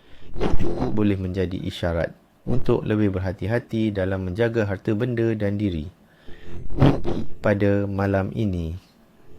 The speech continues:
Mimpi pada malam sebelum dua puluh lapan Oktober dan dua puluh lapan Oktober itu sendiri dipercayai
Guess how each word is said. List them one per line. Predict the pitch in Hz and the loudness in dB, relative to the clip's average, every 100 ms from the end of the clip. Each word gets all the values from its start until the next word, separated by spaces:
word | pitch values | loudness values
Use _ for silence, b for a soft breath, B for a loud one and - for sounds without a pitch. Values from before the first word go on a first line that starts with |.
| - - - - | -6 0 2 2
Mimpi | - - - | 2 2 6
pada | - - | 6 10
malam | - 104 117 127 | 8 8 4 0
sebelum | - 95 95 | -2 -2 0
dua | 92 92 95 92 | 0 0 0 -2
puluh | - - 95 | -6 -8 -4
lapan | 90 - - | -4 -4 -12
Oktober | - - 82 90 107 156 - B B B | -10 -6 -2 0 0 -2 -10 B B B
dan | - - - - - - - - - 90 | 8 10 10 6 2 0 6 10 10 8
dua | 92 90 | 2 0
puluh | - 92 87 95 | -2 -6 -4 -6
lapan | - 90 95 - | -4 -2 -2 -4
Oktober | - - 101 87 | -6 -2 0 0
itu | - 90 87 | -4 -6 -8
sendiri | - 85 78 78 98 143 B B B B - | -6 -4 -4 -2 -2 -4 B B B B 0
dipercayai | 131 123 117 131 127 - | 0 2 2 4 4 2